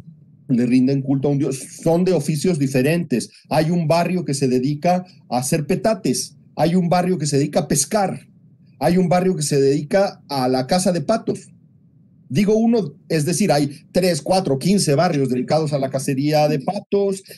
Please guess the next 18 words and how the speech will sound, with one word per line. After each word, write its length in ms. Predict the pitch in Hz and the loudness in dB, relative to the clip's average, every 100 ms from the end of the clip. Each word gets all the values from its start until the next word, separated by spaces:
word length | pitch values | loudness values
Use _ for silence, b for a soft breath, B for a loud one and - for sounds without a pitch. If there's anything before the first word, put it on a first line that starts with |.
| B | B
y 200 | 147 143 | 0 2
hay, 300 | 139 143 143 | 2 2 0
eh, 40 | |
otros 760 | 123 104 110 107 117 131 147 143 | -2 -4 -2 -2 0 0 0 0
tantos 340 | 160 156 151 | 0 0 0
dedicados 420 | 135 135 147 143 139 | 0 0 0 0 0
a 80 | |
la 160 | 131 127 | -2 0
pesca, 540 | 202 214 - 196 190 190 B _ _ | 0 -2 0 0 0 -6 B _ _
hay 240 | 147 160 147 | -2 0 4
barrios 480 | 151 143 151 135 117 | 4 2 0 -2 0
de 200 | 139 135 | 0 2
ceramistas, 920 | 147 143 147 220 - - 190 190 - B - | 0 2 2 0 0 0 0 0 -4 B -8
etcétera. 680 | 143 139 226 147 113 104 - b b b - | -6 -2 -2 0 -2 -4 -8 b b b -2
Tanto 380 | 190 214 226 233 | 0 0 0 -2
actividades 840 | 175 143 139 151 165 170 156 - - - | -2 -2 -2 0 0 -2 -6 -10 -16 -4
de 340 | 127 123 113 | 0 0 0
extra-, 480 | - - - - 127 | -2 -6 -8 -4 -4